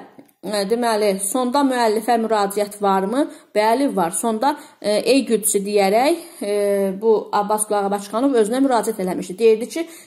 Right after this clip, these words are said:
"Hikmətdən xəbərin varsa, yaxşı insanlarda nəzərin olmalıdır." Bəs bu əsərdə, e, deməli, e, sonda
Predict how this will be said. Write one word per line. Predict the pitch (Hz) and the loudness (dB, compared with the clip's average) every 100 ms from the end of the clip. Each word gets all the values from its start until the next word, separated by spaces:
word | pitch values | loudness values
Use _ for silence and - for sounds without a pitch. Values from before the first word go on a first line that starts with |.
| - | -10
"Hikmətdən | 240 247 226 240 220 | -6 -4 -2 -2 -2
xəbərin | 214 208 202 196 | 0 0 0 0
varsa, | 262 302 269 | 0 0 0
yaxşı | 214 196 226 | 0 -2 -6
insanlarda | 220 208 196 190 196 220 302 - - 226 | -6 -4 -2 0 2 0 0 -8 -8 -2
nəzərin | 214 202 185 180 | 0 2 0 -2
olmalıdır." | 160 170 - - - _ _ _ _ _ _ _ _ _ _ - - - - | -6 -8 -10 -14 -18 _ _ _ _ _ _ _ _ _ _ -20 -20 -20 -4
Bəs | 320 359 - | -2 -2 0
bu | |
əsərdə, | 311 294 269 240 220 240 185 190 - - | 0 2 2 2 4 2 2 -4 -16 -10
e, | - 202 202 202 | -2 2 2 4
deməli, | 226 220 208 196 190 - - _ _ | 2 2 2 2 0 -8 -20 _ _
e, | - - - - | -18 -16 -12 -6
sonda | - 285 277 285 | 0 2 4 2